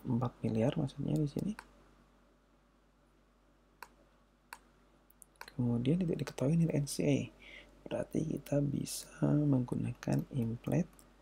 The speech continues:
value. Implied value-nya empat miliar dibagi dengan nol koma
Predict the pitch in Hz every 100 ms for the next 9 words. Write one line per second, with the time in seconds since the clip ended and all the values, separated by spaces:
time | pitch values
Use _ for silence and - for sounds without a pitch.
0 | - - - - - - - - - -
1 | - - - - _ _ _ _ _ -
2 | - - - - _ 156 131 - 202 -
3 | - 139 135 131 - - - - 170 -
4 | - 143 135 131 - 139 123 - 139 131
5 | 135 170 - - - - - 127 127 151
6 | - 135 135